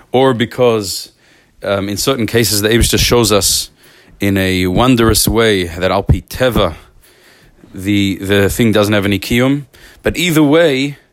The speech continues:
either way, something that's against the Ratzon of the Eibishter does not have any kiyum. On the other hand, of course, inyan that is the Ratzon Hashem, a mitzvah, or a thing that Hashem wants us to do,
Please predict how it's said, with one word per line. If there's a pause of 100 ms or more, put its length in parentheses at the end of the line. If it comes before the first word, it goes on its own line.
(540)
either
way,
something
that's
against
the
Ratzon
of
the
Eibishter (400)
does
not
have
any
kiyum.
On
the
other
hand, (500)
of
course,
inyan
that
is
the
Ratzon
Hashem,
a
mitzvah, (520)
or
a
thing
that
Hashem
wants
us
to
do,